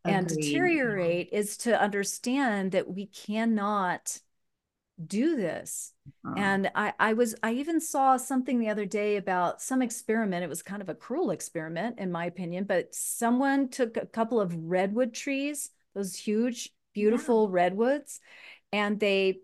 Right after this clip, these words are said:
Speaker 1: put electrodes in that stimulate the vibration of, like, adrenaline,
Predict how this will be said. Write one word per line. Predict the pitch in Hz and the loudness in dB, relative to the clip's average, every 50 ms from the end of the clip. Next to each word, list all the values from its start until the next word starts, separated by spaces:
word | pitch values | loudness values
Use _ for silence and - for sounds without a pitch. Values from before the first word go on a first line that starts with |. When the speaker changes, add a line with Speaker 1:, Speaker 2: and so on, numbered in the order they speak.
| _ _ - | _ _ 2
Speaker 1:
put | 262 254 240 233 - - | 4 4 4 4 2 0
electrodes | 220 208 214 220 240 220 - - 311 277 269 226 220 220 | 0 2 2 2 0 -2 -4 0 2 2 2 2 0 -4
in | 214 - 196 196 190 190 190 190 202 190 - | -6 -4 -4 -4 -4 -2 -2 -2 -4 -2 0
that | 208 190 - - - | 0 0 0 0 -4
stimulate | - - - 247 240 240 254 254 254 240 233 220 208 196 208 202 | -12 -10 -6 -2 -2 0 0 0 0 2 4 4 4 2 0 -4
the | 202 | -4
vibration | 190 208 190 196 190 190 190 196 202 220 214 - 226 208 208 196 | 0 2 2 2 2 2 0 2 2 2 0 0 -2 -2 -2 0
of, | - 185 190 185 185 180 185 | 0 2 2 2 2 0 0
like, | 190 180 180 180 - - | 0 0 0 0 0 -2
adrenaline, | 190 170 - 180 185 180 180 180 190 208 226 240 254 | -2 -2 0 0 0 0 0 0 -2 0 0 0 -2